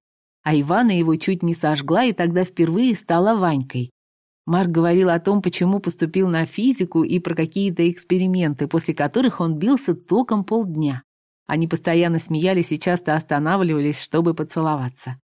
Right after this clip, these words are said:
И в итоге снова вышли в фойе, где уже собрались почти все команды.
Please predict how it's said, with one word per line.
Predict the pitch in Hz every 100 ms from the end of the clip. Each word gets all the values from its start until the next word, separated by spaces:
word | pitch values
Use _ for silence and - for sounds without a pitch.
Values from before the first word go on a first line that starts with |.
| _ -
И | 170
в | 175
итоге | 240 202 180
снова | 196 190 170
вышли | 180 - 170
в | 170
фойе, | - 147 147 220 247
где | 165 165
уже | 170
собрались | 170 160 151 156 202 262
почти | 165 160 - 175
все | - 185
команды. | 185 254 220 147 127 131